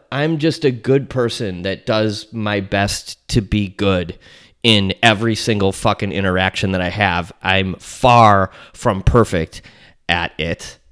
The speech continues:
I'm not perfect at being good, and I'm pretty reliable to clean shit up when I fuck it up,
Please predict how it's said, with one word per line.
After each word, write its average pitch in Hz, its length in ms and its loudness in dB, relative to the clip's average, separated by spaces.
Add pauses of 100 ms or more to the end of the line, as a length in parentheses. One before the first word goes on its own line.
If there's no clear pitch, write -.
(600)
I'm 104 140 -6
not 101 180 -2
perfect 139 400 2
at 101 140 -2
being 101 260 0
good, 107 280 6
and 95 100 0
I'm 92 180 -2 (540)
pretty 151 300 4
reliable 107 560 2
to 107 140 -6
clean 107 300 -2
shit 95 260 0
up 92 200 -2
when 90 100 -8
I 87 120 -8
fuck - 280 -6
it 78 80 -8
up, - 240 -14